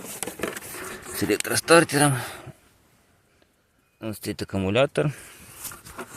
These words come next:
Здесь же зарядка. Вот. И здесь же можно заряжать телефон.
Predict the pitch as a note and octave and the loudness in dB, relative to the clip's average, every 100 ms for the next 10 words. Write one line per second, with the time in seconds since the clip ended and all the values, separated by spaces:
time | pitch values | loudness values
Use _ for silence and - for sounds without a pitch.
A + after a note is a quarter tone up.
0 | - - - - - _ - - G2 F2+ | -18 -18 -18 -18 -20 _ -16 -10 -6 2
1 | G#2 G2+ F#2 F#2 - _ _ _ _ - | 4 4 4 0 -2 _ _ _ _ -20
2 | _ - G2+ F#2 F#2+ A#2 - D#3 D#3 _ | _ -14 -4 0 2 0 0 -2 -2 _
3 | - - _ _ _ _ _ _ _ _ | -20 -20 _ _ _ _ _ _ _ _
4 | _ _ _ _ _ _ A#2 G#2+ A2 _ | _ _ _ _ _ _ -6 -4 -4 _
5 | _ _ - - _ - G2 F#2 A#2 C3 | _ _ -20 -20 _ -6 -4 2 4 4
6 | B2 A2+ A2+ A2+ G#2+ A2 A2 - _ _ | 4 2 2 4 4 2 0 -12 _ _
7 | - G2+ G2+ G2+ A2+ A#2 - - G#2 G#2 | -8 0 2 4 4 2 2 -6 2 2
8 | - F2+ F2+ | 2 -2 0